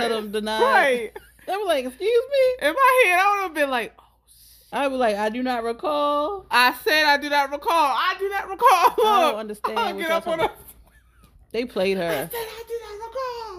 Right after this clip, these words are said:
Speaker 2: recall."
Speaker 1: They were like, <laughs>
Speaker 2: I know
Speaker 1: "This
Speaker 2: my
Speaker 1: was in,
Speaker 2: rights.
Speaker 1: in contempt."
Speaker 2: Hold me into contempt of the court. I do not recall.
Speaker 1: <laughs> Well, she was charged with money fraud, real estate fraud, mortgage fraud, money laundering.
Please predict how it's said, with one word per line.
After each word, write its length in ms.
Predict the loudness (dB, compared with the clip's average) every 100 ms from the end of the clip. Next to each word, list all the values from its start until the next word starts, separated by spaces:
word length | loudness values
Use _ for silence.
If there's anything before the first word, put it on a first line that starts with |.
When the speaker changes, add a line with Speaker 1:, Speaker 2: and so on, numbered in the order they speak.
| -14
Speaker 2:
recall." 120 | -16 _ _ _ _ _ -18 -4
Speaker 1:
They 140 | 0
were 100 | 2
like, 220 | 2 0 -4 -18 -20 -20 -20
<laughs> 300 | _ _ -2 0 0
Speaker 2:
I 180 | -4 -2
know 200 | 0 0
Speaker 1:
"This 100 | 0
Speaker 2:
my 100 | -2
Speaker 1:
was 80 | -2 -2
in, 80 | -2
Speaker 2:
rights. 180 | -4 -6
Speaker 1:
in 160 | -6 -2
contempt." 760 | -4 -4 -4 0 0 -2 -20 -18 -16 -16 -18 -10
Speaker 2:
Hold 320 | -8 -6 -6
me 180 | -4 -4
into 240 | -2 -2
contempt 440 | 0 -2 -2 -6 -6
of 80 | -10
the 60 |
court. 220 | -8 -8 -6
I 160 | -6 -4
do 100 | -6 -6
not 180 | -8 -10
recall. 480 | -8 0 0 0 -10 -18 -14 -6
Speaker 1:
<laughs> 640 | -6 -6 _ -20 -20 -8
Well, 140 | -6
she 160 | -4 -2
was 280 | -2 -4 -6
charged 420 | -4 -2 -2 -4
with 360 | -6 -6 -6 _ _ _ _ _ _ _ _ -12
money 300 | -6 -2 -4
fraud, 400 | -4 -2 -2 -2
real 200 | -6 -6
estate 320 | -6 -8 -10
fraud, 420 | -8 -6 -6 -8 -14 -16
mortgage 520 | -8 -2 -2 -2 -8
fraud, 440 | -8 -8 -6 -8 -10
money 440 | -10 -6 -4 -4
laundering. 640 | -4 -4 -6 -8 -8 -10